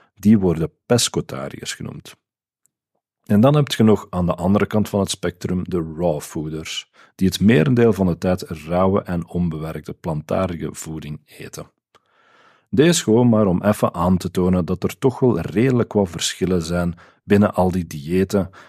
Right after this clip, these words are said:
en als je niet oplet, kun je daardoor al snel door de bomen het bos niet meer zien. Ah ja, dat spreekwoord zal ik even uitleggen. Door de bomen het bos niet meer zien, betekent dat als je te veel op de details begint te letten,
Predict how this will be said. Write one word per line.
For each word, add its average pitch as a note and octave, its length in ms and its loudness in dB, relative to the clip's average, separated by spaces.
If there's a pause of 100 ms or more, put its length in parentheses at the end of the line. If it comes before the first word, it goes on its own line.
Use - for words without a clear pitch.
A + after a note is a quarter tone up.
(120)
en F#2 100 -2
als G2 180 2
je - 60 -4
niet G2 140 0
oplet, C3 380 0
kun G2+ 200 0
je G2 80 0
daardoor F#2 400 2
al E2 180 0
snel G2+ 360 0
door F2+ 200 -2
de D2+ 80 -10
bomen F2+ 380 0
het D2 160 -12
bos - 240 -8
niet - 120 -20
meer D2 160 -16
zien. - 340 -12 (840)
Ah C3+ 200 4
ja, E2 260 0 (180)
dat A#2 240 0
spreekwoord A2 600 0
zal F2 180 -4
ik F2 120 -6
even E2+ 240 -8
uitleggen. D2 560 -14 (400)
Door F#2 420 2
de F2+ 200 0
bomen G#2+ 460 2
het D#2 180 -4
bos E2+ 260 -6
niet A2+ 120 -2
meer A#2 180 2
zien, D#3 360 -4
betekent G#2+ 520 -2
dat G#2 140 0
als G2 240 -2
je - 160 -8
te E2 100 -6
veel F#2+ 220 2
op G#2+ 180 -2
de F#2 140 -2
details A2+ 440 -2
begint A2+ 320 0
te G#2 200 -2
letten, G2 500 -2